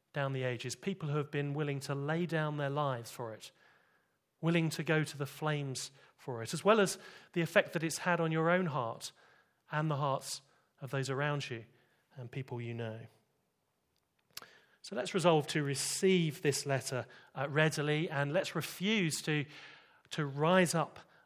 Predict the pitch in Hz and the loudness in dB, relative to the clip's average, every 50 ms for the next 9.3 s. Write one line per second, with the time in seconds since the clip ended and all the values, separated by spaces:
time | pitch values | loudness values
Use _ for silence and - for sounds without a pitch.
0 | _ _ - - 143 147 - 143 143 131 - 156 147 147 156 - - - - - | _ _ -8 -4 -4 -2 0 -2 -2 0 0 0 0 0 0 -2 -4 -4 -4 -6
1 | - 135 123 117 113 113 113 - - - - - - - - - - - - 139 | -6 -6 -4 -4 -4 -6 -8 -10 -14 -16 -18 -20 -20 -20 -20 -20 -20 -10 -6 -4
2 | 131 127 - 147 147 131 - - 139 135 143 131 - - - - 135 120 - 131 | -4 -2 -2 -2 -2 -2 -2 -2 0 2 0 0 0 -6 -4 -4 -4 -4 -2 -6
3 | 120 113 117 107 104 - - - _ _ - 190 175 - - 160 - - 175 170 | -4 -4 -4 -6 -8 -10 -14 -16 _ _ -4 -4 -4 -2 -2 -2 4 8 8 8
4 | 156 - - - 151 131 113 - - - - - - - - _ _ _ _ _ | 8 6 2 0 -2 -2 -2 -8 -14 -20 -20 -20 -20 -20 -20 _ _ _ _ _
5 | _ _ - 147 139 143 139 139 135 131 - - - 135 123 - - 127 123 117 | _ _ -8 -6 -2 -2 0 0 0 -2 -4 -4 -4 -4 -4 -2 -4 -6 -4 -4
6 | 113 110 110 107 110 - - _ _ _ _ _ _ _ _ _ _ _ _ _ | -4 -4 -4 -6 -8 -10 -16 _ _ _ _ _ _ _ _ _ _ _ _ _
7 | _ _ _ - 190 175 175 156 131 156 143 160 190 185 185 180 - - 156 147 | _ _ _ 4 6 8 8 6 4 2 4 6 6 6 6 4 2 2 2 2
8 | 156 170 175 160 - 170 139 147 170 160 - - 156 147 151 160 151 - - 160 | 2 2 0 0 0 -2 0 2 2 2 2 0 0 0 2 2 0 0 0 2
9 | 147 147 143 - - - | 2 2 2 0 -4 -16